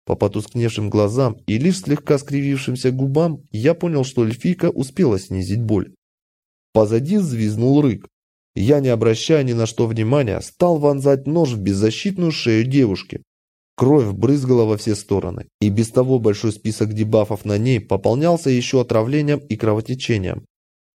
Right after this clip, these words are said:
В игре шея была самой уязвимой частью для атаки. Сонная артерия, дыхательные пути, позвоночник. Все эти места при крите добавляли свои дебафы.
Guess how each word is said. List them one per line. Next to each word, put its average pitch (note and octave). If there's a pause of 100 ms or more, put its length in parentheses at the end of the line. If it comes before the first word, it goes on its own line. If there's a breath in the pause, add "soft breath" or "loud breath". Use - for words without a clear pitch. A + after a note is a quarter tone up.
(720)
В F#2
игре A2
шея F#3
была C#3+
самой F3
уязвимой B2
частью D#3
для C3+
атаки. C3+ (540)
Сонная A2+
артерия, A2+
дыхательные D#3+
пути, E3
позвоночник. A2+ (460)
Все D3+
эти C3
места B2
при A#2
крите D#3+
добавляли B2+
свои D3+
дебафы. D3+